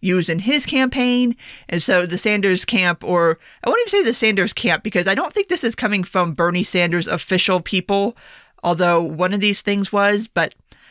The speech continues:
basically saying that somehow Mayor Pete bought his way into this, and actually one of Bernie's top surrogates made a tweet conflating the idea of Buttigieg's campaign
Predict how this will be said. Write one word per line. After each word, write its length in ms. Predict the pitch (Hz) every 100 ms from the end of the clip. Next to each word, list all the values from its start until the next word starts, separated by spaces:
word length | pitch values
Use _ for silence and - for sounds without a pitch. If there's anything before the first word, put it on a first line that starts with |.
| - _ _ _
basically 460 | 220 262 302 269 262
saying 340 | - 202 196
that 160 | 185 156
somehow 400 | 208 240 202 180
Mayor 300 | 180 190 180
Pete 400 | - 208 180 175
bought 260 | 165 -
his 220 | 202 196
way 180 | 196 196
into 220 | 202 196
this, 340 | 196 214 220 - -
and 460 | 180 175 175 170 - - - -
actually 360 | 214 262 - 320
one 180 | 247 233
of 120 | 190
Bernie's 320 | 190 196 185
top 240 | - 175
surrogates 560 | - 190 190 175 160 -
made 220 | 175 185
a 60 | 170
tweet 520 | - - 190 156 - _ - - _ _ _ _
conflating 760 | - 214 190 226 240 254 247 233
the 240 | - 190 196
idea 480 | 185 180 180 180 175
of 240 | 180 175
Buttigieg's 640 | 190 190 180 180 170 175
campaign 760 | - 185 175 220 170 170 165